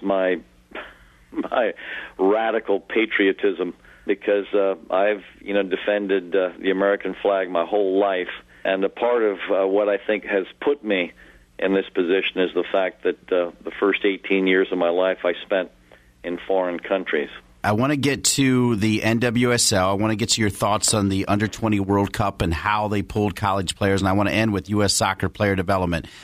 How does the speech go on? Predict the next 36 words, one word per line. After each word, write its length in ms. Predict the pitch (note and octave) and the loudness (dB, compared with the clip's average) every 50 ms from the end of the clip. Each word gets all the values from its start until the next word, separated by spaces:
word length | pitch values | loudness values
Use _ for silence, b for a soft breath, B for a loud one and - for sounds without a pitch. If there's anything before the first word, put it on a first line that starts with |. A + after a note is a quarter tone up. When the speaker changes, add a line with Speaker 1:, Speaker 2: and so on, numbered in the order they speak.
| B - | B -8
Speaker 2:
But 60 | - | -2
before 440 | G2 G2+ G#2 - - B2 B2 C3 C#3+ | -2 0 0 0 0 0 0 2 2
we 140 | D#3 F3+ E3+ | 2 0 0
do 240 | C#3 C3+ C3+ B2 A2 | 0 0 2 2 2
that, 320 | G2+ G2 G2 G2+ A2 B B B B B B B - | 2 2 2 0 -2 B B B B B B B -4
there's 200 | - G2+ F#2+ F2+ | -2 0 0 0
big 260 | F2 C3 C#3+ C#3 C#3 | 0 0 0 2 2
news 320 | C3+ C3+ C3+ C3+ A#2+ A2+ | 2 4 2 2 0 0
about 240 | G2 A2+ A2 G#2+ - | 0 0 0 0 -2
the 80 | A#2 - | -4 -4
fact 340 | - A#2+ A2 G#2 G#2 - | -2 0 0 0 0 -2
that 140 | - G#2+ F#2 | -4 -6 -4
Fetzer 420 | - - B2+ A#2+ - - B2+ A#2+ G2+ | -2 -2 -2 0 2 2 0 0 0
Field, 380 | - - A#2+ A2 G#2+ A2 G#2+ | 0 0 2 2 4 4 2
the 80 | G2+ G2 | 2 2
house 300 | F2 G#2+ A#2 A#2 A2 - | 0 0 0 0 -2 -2
that 140 | B2 A2 - | -2 0 0
Anson 520 | - A2+ A2+ A2+ G#2+ - A#2+ G#2 F#2+ E2 | 2 2 2 2 2 2 2 0 0 2
built, 340 | G#2+ G#2+ G2+ G2+ A2 - - | 2 2 2 2 0 0 0
is 140 | G2 F#2+ - | -2 0 0
gonna 220 | A#2+ A#2 A#2 A2+ | 0 0 0 0
be 180 | F#2+ A#2+ A2+ G#2+ | 0 2 2 2
essentially 580 | G2+ - - B2 A#2+ - - - A#2+ A2+ G#2+ | 2 2 2 2 2 0 0 2 2 2 2
reshaped, 680 | F#2+ E2 A#2+ C#3 C#3+ C3 - - B2+ B2 C3 B2 - | 2 2 2 2 2 2 2 2 2 2 0 0 -2
torn 300 | - B2 B2+ C3+ C3+ B2 | -2 -2 0 0 0 2
down, 360 | A2+ A#2+ A#2+ A#2+ B2+ B2+ B2 B B B B A#2+ B - | 2 2 2 2 0 0 -2 B B B B -12 B -4
built 240 | - C3+ C#3 B2+ - | -2 -2 -2 -2 -2
to 160 | - C3+ C3 | 0 0 2
a 40 | A#2+ | 2
new 200 | A2+ A2+ B2+ B2+ | 4 4 4 2
stadium. 480 | A#2+ - - B2 A#2 A#2+ A#2+ B2 A2+ A2 | 2 0 0 0 2 2 2 2 2 2
Next 240 | A#2 B2 - - - | 2 2 2 2 2
year, 100 | B2+ A#2+ | 2 2
you'll 140 | A#2 G#2+ | 2 2
play 360 | - - - B2+ A#2+ A#2+ A#2+ A2+ | 0 0 0 2 2 2 0 0
elsewhere. 640 | - A#2+ A#2+ B2 A#2+ - - A#2 A2+ A2 A2+ A2+ G#2+ | 0 0 0 2 2 0 0 2 2 2 2 2 0